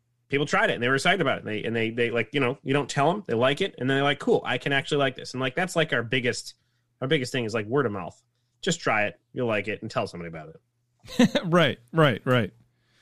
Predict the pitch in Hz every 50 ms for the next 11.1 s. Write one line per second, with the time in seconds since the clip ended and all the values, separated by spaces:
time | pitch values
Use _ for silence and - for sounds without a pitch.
0 | _ _ _ - 196 214 214 240 220 220 220 220 214 185 - 220 - - - 240
1 | 196 202 202 196 196 233 262 233 233 196 175 165 - - - - 165 160 151 143
2 | 143 143 - - 151 131 120 113 110 - - 151 147 131 - 143 131 127 120 120
3 | 117 117 117 113 113 - - 123 113 113 - 143 135 131 127 - 127 123 123 120
4 | 117 113 110 117 - - - 135 113 113 123 151 202 202 - - 143 135 127 131
5 | 123 143 139 - - - _ _ _ _ _ _ _ _ _ 143 135 156 143 151
6 | 175 202 175 143 147 - - - - - _ - - - 135 135 131 147 147 -
7 | - 160 151 - 160 165 151 147 143 127 139 180 233 196 131 117 110 123 127 131
8 | - 131 131 135 147 175 180 165 151 127 117 117 - _ - - 127 123 113 104
9 | 143 170 - - 196 156 117 - _ - - - 117 110 - - 110 104 95 101
10 | 98 95 - - - 104 95 92 - - - 156 - 117 107 101 107 113 131 143
11 | 143 147